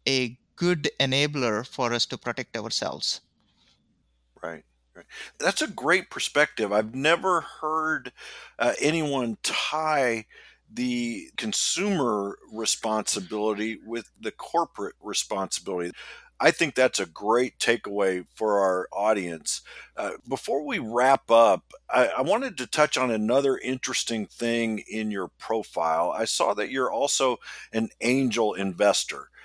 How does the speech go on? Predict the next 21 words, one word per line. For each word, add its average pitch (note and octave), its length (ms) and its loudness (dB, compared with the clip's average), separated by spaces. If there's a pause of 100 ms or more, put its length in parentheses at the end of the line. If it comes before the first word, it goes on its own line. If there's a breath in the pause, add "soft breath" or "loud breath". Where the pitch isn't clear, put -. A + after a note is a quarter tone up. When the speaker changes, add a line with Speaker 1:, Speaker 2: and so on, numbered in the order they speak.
(240 loud breath)
Speaker 2:
So D#3 440 4 (260)
can D#3 160 2
you A3 100 -2
share G3+ 400 6
a F3+ 60 6
bit E3 200 4
about D3 280 8
the A2+ 100 -4
company D#3 480 2
or A#2 140 2
companies D3+ 640 0
that B2 200 -2
you're B2 480 0 (220)
investing B2 640 2
in C#3 340 2
and G#2+ 220 0
what's C3+ 260 0
attracting C#3 800 0
you C3+ 280 -8
to D#3 240 -8
them? E3 380 -2